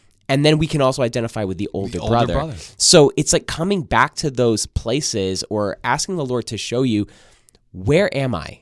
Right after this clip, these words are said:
Speaker 2: Mm.
Speaker 1: Like, where in, in the teachings of Jesus, like, what, what, what, what is applicable to my situation right now?
Speaker 2: Yeah. It's so good. It's really interesting. And that's, that's the point I, I love that you're bringing up that I believe we've learned here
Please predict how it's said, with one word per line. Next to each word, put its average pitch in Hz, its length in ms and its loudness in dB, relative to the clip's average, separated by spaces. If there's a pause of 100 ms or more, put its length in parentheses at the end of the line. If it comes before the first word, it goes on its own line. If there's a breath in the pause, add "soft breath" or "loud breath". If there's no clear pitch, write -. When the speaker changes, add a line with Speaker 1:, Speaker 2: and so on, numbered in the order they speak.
Speaker 2:
Mm. 120 240 2
Speaker 1:
Like, 107 180 4
where 175 420 6
in, 143 360 2
in 131 180 -2
the 117 80 -2
teachings 113 540 -6
of 95 140 -8
Jesus, 92 560 -4
like, 87 120 -6
what, 110 300 -2 (720 soft breath)
what, - 220 -4
what, 135 280 2
what 135 240 4
is 120 360 0
applicable 113 460 0
to - 100 -10
my 101 140 -4
situation 85 640 -6
right 76 180 -12
now? 85 260 -12
Speaker 2:
Yeah. 85 340 -2 (460)
It's 117 180 -4
so 139 200 -2
good. 104 340 0 (260 loud breath)
It's 127 160 -2
really 185 220 2
interesting. 120 420 -4
And 117 140 0
that's, 185 240 2
that's 196 220 0
the 196 80 -2
point 156 260 0
I, 117 60 2
I 110 240 -2
love 120 180 0
that 113 160 -4
you're 110 80 -2
bringing 104 300 -4
up 104 120 -4
that 107 140 0
I 104 60 0
believe 110 360 -2
we've 101 200 -2
learned 123 480 -2
here 90 460 -4